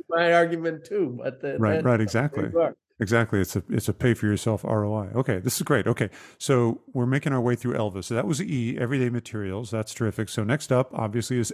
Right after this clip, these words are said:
Speaker 2: L. By the way, Elvis as a, as a mnemonic is now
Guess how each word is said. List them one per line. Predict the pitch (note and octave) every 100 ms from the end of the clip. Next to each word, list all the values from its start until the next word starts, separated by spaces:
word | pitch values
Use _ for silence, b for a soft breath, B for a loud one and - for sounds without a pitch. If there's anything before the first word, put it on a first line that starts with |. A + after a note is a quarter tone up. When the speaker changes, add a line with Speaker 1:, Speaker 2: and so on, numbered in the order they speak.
| -
Speaker 2:
L. | A#2+ G2 F#2+ C3 b b b _
By | -
the | A#2+
way, | B2 B2
Elvis | B2 C3 A#2+ -
as | G#3 G#2+ G2
a, | G2+ -
as | B2 A#2
a |
mnemonic | G2+ G#2 G#2 A2+ B2+ G#2 -
is | F#2
now | G#2+ G#2+ F#2